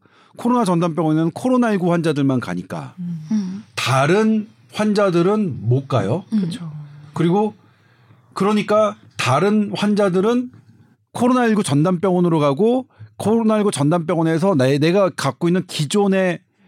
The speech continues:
Speaker 1: 질환들은 치료를 못 받죠.
Speaker 3: 네.
Speaker 1: 그리고 비코로나 전담병원에서는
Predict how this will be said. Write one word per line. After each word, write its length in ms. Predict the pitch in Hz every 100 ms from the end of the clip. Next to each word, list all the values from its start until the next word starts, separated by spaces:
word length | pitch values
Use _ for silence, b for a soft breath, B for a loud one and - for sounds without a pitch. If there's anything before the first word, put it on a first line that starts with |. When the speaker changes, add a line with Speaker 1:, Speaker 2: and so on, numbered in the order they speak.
| b
Speaker 1:
질환들은 560 | - 180 190 185 175 196
치료를 340 | - 220 208
못 200 | 175 92
받죠. 380 | - 196 185 190 233
Speaker 3:
네. 360 | 180 185 262 - b b b
Speaker 1:
그리고 360 | 185 208 202 - _
비코로나 680 | - 220 233 - - 240 226
전담병원에서는 920 | 165 151 151 147 139 127 127 170 233